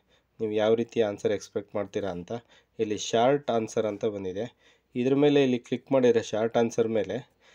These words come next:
ಇಲ್ಲಿ ನಮ್ಗೆ ಇಷ್ಟು ಆನ್ಸರ್ ಟ-, ಬರುತ್ತೆ. ಅಂದ್ರೆ ಇಷ್ಟು ಟೈಪಲ್ಲಿ ನಾವು, ಅವರು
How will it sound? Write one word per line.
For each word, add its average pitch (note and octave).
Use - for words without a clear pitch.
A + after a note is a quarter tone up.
ಇಲ್ಲಿ C3+
ನಮ್ಗೆ C3
ಇಷ್ಟು D3
ಆನ್ಸರ್ A#2+
ಟ-, G#2
ಬರುತ್ತೆ. G#2
ಅಂದ್ರೆ A#2
ಇಷ್ಟು A#2
ಟೈಪಲ್ಲಿ B2+
ನಾವು, A#2+
ಅವರು A2+